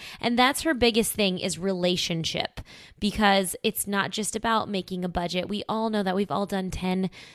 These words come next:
thousand budgets in different realms of our lives. And she talks about today with us about how your relationship with money is more important than the actual budget itself. She talks about, if you're going to make one, how to do it effectively in a way you probably haven't done before.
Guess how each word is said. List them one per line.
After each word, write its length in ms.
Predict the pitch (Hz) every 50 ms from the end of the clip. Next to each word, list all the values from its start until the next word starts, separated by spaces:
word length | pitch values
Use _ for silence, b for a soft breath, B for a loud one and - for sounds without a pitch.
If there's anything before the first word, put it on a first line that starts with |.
| B B
thousand 540 | _ - 190 175 175 180 160 170 175 170 170
budgets 460 | 160 170 165 151 - 165 170 165 -
in 160 | - 180 170 170
different 500 | 165 156 - - 170 170 165 - - 175
realms 380 | 156 156 160 160 156 156 151
of 100 | 175 165
our 140 | 160 160 160
lives. 460 | 160 165 165 170 165 165 160 160 -
And 280 | 170 165 160 165 185 175 - _ _ _ _ _ - -
she 200 | - - - 220
talks 300 | 208 214 208 202 - -
about 300 | - 202 196 - - B B B B B B B
today 400 | - 269 240 330 320 311 311 294
with 160 | 285 269 -
us 240 | 277 262 254 247 -
about 300 | - 123 226 208 - -
how 160 | 180 202 175
your 200 | 185 175 180 185
relationship 600 | 175 190 196 220 240 - - 233 202 - 208 -
with 100 | 202 175
money 300 | 180 180 175 175 165 -
is 120 | 185 165 180
more 280 | 185 190 196 202 202
important 680 | 196 190 180 160 - - 190 190 185 165 165 165 165 - B B B B B B -
than 160 | 180 175 170
the 100 | 170 -
actual 480 | - 175 170 - - - 170 170 170 170
budget 380 | 165 - 165 165 - 175 -
itself. 480 | - - - - - 180 - 90 - -
She 160 | - - 185
talks 240 | - 175 165 - -
about, 200 | - 180 170 170 -
if 140 | 180 -
you're 160 | 180 185 185 180
going 260 | 196 196 190 190 196
to 80 | - 233
make 260 | 254 285 294 - -
one, 200 | 196 180 185 185
how 240 | 170 - 202 202 202
to 160 | - - -
do 120 | - 190
it 120 | 190 180 B B B B B -
effectively 920 | 226 240 - - - 302 311 - - - 208 185 160 170 175 170 165 -
in 100 | - 190
a 80 | 190 185
way 200 | 190 185 180 180
you 200 | 175 180 202 196
probably 540 | - - - 196 190 196 190 220 214 202 190
haven't 540 | - - - - 185 170 175 180 202 190 -
done 260 | - 170 170 170 170
before. 520 | 175 185 - - - - 55 - - -